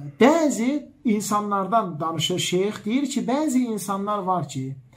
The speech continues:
haqq və doğru yolda olan şəxslərə, yəni tövhid və sünnə üzərə olub, şirkdən, nifaqdan və bidətdən uzaqlaşan insanlara belə bir böhtan atırlar. Cəmaatın arasında onların üzünə deyə bilmirlər.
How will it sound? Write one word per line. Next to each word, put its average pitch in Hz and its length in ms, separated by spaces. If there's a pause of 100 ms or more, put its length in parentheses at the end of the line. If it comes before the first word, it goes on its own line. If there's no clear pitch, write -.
(300)
haqq 285 440
və 233 420
doğru 220 380
yolda 208 380
olan 196 320
şəxslərə, 160 600
yəni 175 300
tövhid 220 400
və 208 100
sünnə 196 480
üzərə 185 300
olub, 170 340 (280)
şirkdən, 226 680
nifaqdan 208 560
və 208 140
bidətdən 196 640 (560)
uzaqlaşan 220 800
insanlara 190 600
belə 247 300
bir 220 180
böhtan 190 340
atırlar. 131 460
Cəmaatın 240 420
arasında 180 560 (460)
onların 247 420
üzünə 277 260
deyə 269 240
bilmirlər. 170 480